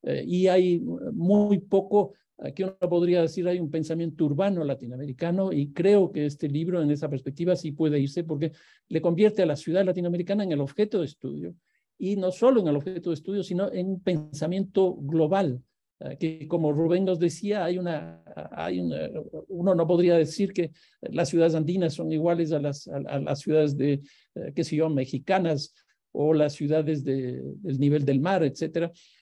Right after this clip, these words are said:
eh, que, nos, que nos, nos, nos llevan a pensar desde la perspectiva de la diversidad. Pero eso mismo nos da una riqueza muy grande. Y no a seguir las grandes directrices. Por ejemplo, respecto del artículo que tuve la oportunidad de cooperar,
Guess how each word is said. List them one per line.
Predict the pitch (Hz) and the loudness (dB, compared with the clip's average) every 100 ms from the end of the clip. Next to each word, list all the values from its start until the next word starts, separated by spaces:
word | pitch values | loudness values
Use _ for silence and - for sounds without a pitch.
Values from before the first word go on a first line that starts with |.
| - | -14
eh, | 160 160 - | -8 -4 2
que, | 190 | 4
nos, | 196 190 - - | 4 0 -2 -4
que | 147 | -2
nos, | 156 143 - | -2 -4 -4
nos, | 160 143 - | -2 -2 -2
nos | 165 160 | -2 2
llevan | 202 240 170 | 6 6 4
a | 160 | 0
pensar | 143 139 220 247 | -2 -2 0 0
desde | 190 175 170 | 0 -4 -4
la | 143 | -4
perspectiva | 139 151 135 247 185 | -6 -6 -4 0 0
de | 135 | 0
la | 110 | -4
diversidad. | - 107 - 123 120 _ - | -8 -12 -14 -14 -16 _ -2
Pero | 156 214 | 2 2
eso | 208 | 2
mismo | 190 220 233 | 0 0 2
nos | 175 151 | 2 2
da | 165 190 - _ _ - | 0 -2 -6 _ _ -2
una | 180 170 | 2 2
riqueza | 143 147 175 151 | 2 0 0 0
muy | 143 139 | -2 -2
grande. | 135 - - - _ _ _ _ - | -4 -12 -16 -20 _ _ _ _ -6
Y | 185 | -2
no | 208 269 | 4 4
a | 254 | 4
seguir | - 202 240 | 2 2 2
las | 240 180 | 2 2
grandes | 214 233 175 | 0 0 -2
directrices. | 180 175 180 269 - 143 | -2 -2 -2 -4 -4 -8
Por | - 170 | -4 -4
ejemplo, | 175 208 208 240 175 - 139 | -2 -4 0 2 2 -2 -8
respecto | 127 - 151 170 | -6 -4 -2 0
del | 139 | 2
artículo | 139 - 180 170 143 - | 0 -2 -4 0 0 -2
que | - 143 - 160 | -8 -12 -14 -12
tuve | 147 147 | -4 -2
la | 131 | 0
oportunidad | 131 131 135 208 208 147 | -2 -4 -4 -4 0 2
de | 131 | 0
cooperar, | 139 147 156 151 | -2 0 0 0